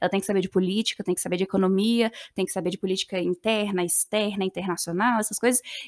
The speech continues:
E o mundo geralmente daria essa definição de como deveria ser uma pessoa pra governar. Mas acontece que o Senhor Jesus tá dizendo assim, "As pessoas que vão herdar a terra são os mansos." Isso é tão interessante, porque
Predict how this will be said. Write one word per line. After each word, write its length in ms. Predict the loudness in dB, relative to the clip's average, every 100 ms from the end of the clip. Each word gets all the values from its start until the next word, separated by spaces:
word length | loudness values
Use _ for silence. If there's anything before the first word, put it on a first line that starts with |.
| -6
E 520 | 0 4 4 4 2 -2 -14 _ _ _ -10 2 6 6
o 100 | 8 10
mundo 420 | 12 12 10 6
geralmente 460 | 6 4 4 4
daria 420 | 2 0 2 2 2
essa 640 | 2 4 4 4 4 2 -4 -14 0
definição 600 | 2 4 4 2 2 2
de 100 | 2
como 180 | 0 2
deveria 420 | 2 2 2 2
ser 220 | 2 0
uma 160 | 0 0
pessoa 300 | -2 -2 -2
pra 140 | -2
governar. 460 | -2 0 2 2 0 -2 -18 -4
Mas 180 | 0 2
acontece 380 | 2 2 0
que 60 | -2
o 40 |
Senhor 180 | 0 2
Jesus 240 | 2 0 0
tá 120 | 0
dizendo 220 | 4 4
assim, 200 | 4 2
"As 140 | 2 4
pessoas 420 | 4 4 4 4
que 120 | 4
vão 180 | 4 2
herdar 500 | 0 -4 2 4 6
a 120 | 4
terra 440 | 2 2 2 2 -2 -6 -12
são 260 | -2 6 8
os 140 | 8
mansos." 480 | 6 6 4 4 0
Isso 200 | 0 0
é 40 |
tão 260 | 0 0 0
interessante, 580 | 4 4 4 0 -2 -8 -18 -20 -6
porque 760 | -2 -2 0 0 2 4 2